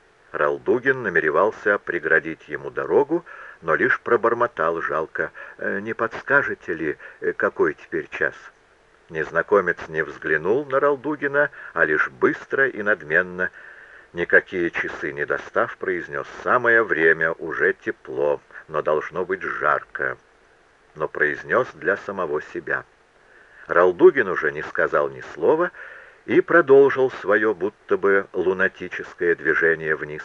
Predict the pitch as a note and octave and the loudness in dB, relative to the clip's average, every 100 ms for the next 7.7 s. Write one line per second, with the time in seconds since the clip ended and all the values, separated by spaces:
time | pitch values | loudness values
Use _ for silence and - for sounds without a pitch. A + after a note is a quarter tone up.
0 | - D#2 D2 - D2+ C#2+ - C#2+ - _ | -4 -2 -2 -6 -14 -16 -10 -10 -12 _
1 | _ _ _ _ _ _ - D#2 F#2 G#2+ | _ _ _ _ _ _ -8 -2 0 0
2 | A#2+ D#3+ - D2+ C2 C#2 C#2+ - - - | -4 -4 -2 -4 -2 -4 -4 -6 -14 -20
3 | - - E2 D#2 D#2 D2 D#2 D#2 D#2 D#2 | -20 -8 -2 0 2 2 0 -2 -2 -4
4 | D2 D#2 D2+ C#2 - - - F2 G2+ F#2+ | -4 -6 -8 -12 -16 -12 -6 -2 -2 4
5 | B2+ B2 G#2+ _ _ _ _ _ _ _ | 6 6 2 _ _ _ _ _ _ _
6 | _ _ _ G#2 - E2 E2 D2+ F2 - | _ _ _ -6 -4 -4 -2 -2 -2 -4
7 | E2+ - - A2 A2 E2 B1+ | -8 -8 -4 -2 -2 -6 -12